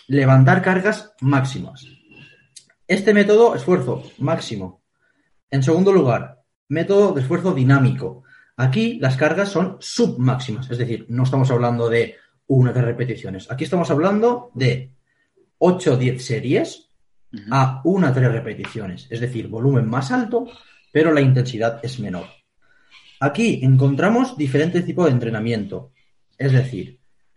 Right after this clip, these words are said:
Speaker 1: no vamos a, a los tres ejercicios básicos como, como has comentado tú, de la sentadilla, el peso muerto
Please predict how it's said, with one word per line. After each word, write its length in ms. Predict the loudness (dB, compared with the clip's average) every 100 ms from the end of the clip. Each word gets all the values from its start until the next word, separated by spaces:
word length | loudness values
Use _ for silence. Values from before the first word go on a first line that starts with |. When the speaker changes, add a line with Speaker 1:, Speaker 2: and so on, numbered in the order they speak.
| -2
Speaker 1:
no 240 | 2 4
vamos 320 | 6 4 4
a, 320 | 2 2 0 0
a 120 | 0
los 440 | 2 2 0 -2 -4
tres 200 | -2 0
ejercicios 400 | 0 0 0 0
básicos 340 | -2 -4 -4
como, 440 | -2 -2 -2 -4
como 160 | -6 -6
has 80 | -4
comentado 440 | -6 -4 -6 -6
tú, 280 | -2 -4 -4 -18 -16 -6
de 80 |
la 80 | -4
sentadilla, 680 | -2 -4 -4 -4 -4 -4 -6
el 60 | -8
peso 260 | -8 -8
muerto 500 | -6 -6 -8 -10 -10